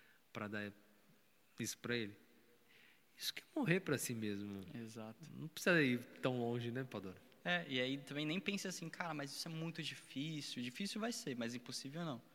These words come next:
Speaker 2: Porque um versículo que é pra gente ter, lógico, a Bíblia toda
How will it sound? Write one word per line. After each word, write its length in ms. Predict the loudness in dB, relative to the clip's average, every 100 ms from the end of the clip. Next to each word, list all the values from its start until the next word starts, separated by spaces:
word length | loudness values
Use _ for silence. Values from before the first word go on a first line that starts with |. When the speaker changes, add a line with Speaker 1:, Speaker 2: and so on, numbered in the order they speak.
| -20 -20 -20 -20 -20
Speaker 2:
Porque 680 | -10 -8 -2 0 2 0 -2 -4
um 100 | -4
versículo 540 | -4 -4 -6 -4 -6
que 240 | -4 -2
é 80 | 0
pra 160 | 0 -2
gente 480 | -2 -4 -4 -6 -10 -14 -20 -20 -20 -20 -20 -20 -8
ter, 300 | -2 0 -2 -6 -18 -8 -6 -4
lógico, 420 | 0 0 0 -2
a 40 |
Bíblia 260 | 2 2 2
toda 240 | 2 0